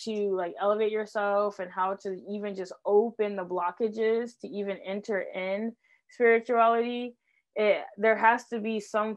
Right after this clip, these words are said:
form of, um, like, almost connection or belief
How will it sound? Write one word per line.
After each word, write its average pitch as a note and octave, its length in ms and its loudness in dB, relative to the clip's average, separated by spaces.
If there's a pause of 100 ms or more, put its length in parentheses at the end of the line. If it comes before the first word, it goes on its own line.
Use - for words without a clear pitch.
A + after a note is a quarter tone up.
(100)
form G#3 260 -2
of, F#3 240 -2
um, E3 480 -8 (1900)
like, A3+ 240 4
almost E4+ 560 2
connection A#3+ 640 0
or A3 180 2
belief F#3+ 440 0